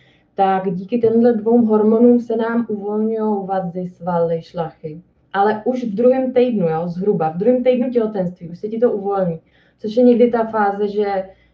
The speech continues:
když už je člověk po třetí těhotnej, tak je v, v druhém měsíci a najednou už vypadá, že je třeba v šestém. Tak je to právě díky uvolnění těch, těch hormonů. A tyhle hormony na nás působí ještě tři měsíce po porodu.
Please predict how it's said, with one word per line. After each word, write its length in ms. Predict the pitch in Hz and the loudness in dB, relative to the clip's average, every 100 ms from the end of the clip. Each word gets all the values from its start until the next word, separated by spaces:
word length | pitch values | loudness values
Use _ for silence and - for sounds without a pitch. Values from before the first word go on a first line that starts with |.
| - | -14
když 200 | 190 214 | -12 -8
už 100 | 214 | -4
je 100 | 214 | -2
člověk 300 | 214 214 - | 2 0 0
po 80 | 214 | -4
třetí 360 | - 208 220 | -2 -4 0
těhotnej, 540 | 220 208 208 202 190 202 | 2 2 2 0 0 0
tak 200 | 208 214 | 0 2
je 100 | 208 | 2
v, 440 | - - 190 185 | 0 -4 2 2
v 80 | 170 | 2
druhém 280 | 185 208 226 | -2 0 4
měsíci 480 | 214 185 185 196 - | 4 2 -2 -8 -2
a 80 | 208 | 0
najednou 320 | 196 196 202 | 0 -2 -2
už 80 | 190 | -4
vypadá, 380 | 190 190 202 196 | -6 -2 2 2
že 120 | 185 | 0
je 60 | 196 | -6
třeba 200 | 214 208 | -4 -6
v 60 | - | -6
šestém. 500 | 180 175 170 160 156 _ _ _ _ - | -12 -10 -8 -8 -10 _ _ _ _ -8
Tak 140 | 185 185 | -4 -2
je 120 | 190 | -2
to 120 | 202 | -2
právě 420 | - 185 180 185 | -2 0 0 0
díky 400 | 175 175 202 185 - _ - | -2 -4 -4 -6 -8 _ -10
uvolnění 580 | 196 208 196 196 202 208 | -2 2 2 0 0 0
těch, 200 | 208 196 | -2 0
těch 140 | 214 214 | 0 0
hormonů. 500 | 202 190 185 180 185 | -2 0 0 0 -4
A 40 | |
tyhle 320 | - 208 233 | -2 0 2
hormony 420 | 214 403 202 202 | 2 0 0 0
na 120 | 202 392 | 0 0
nás 240 | 196 - | -2 -6
působí 500 | - 196 - 185 190 | -10 -14 -8 -8 -8
ještě 320 | - 185 233 | -10 -6 -6
tři 280 | 226 - 220 | -6 -2 2
měsíce 560 | 220 214 202 202 - 226 - | 4 4 2 -6 -10 -8 0
po 160 | 247 | 0
porodu. 480 | 247 254 196 160 160 | 4 4 4 0 -6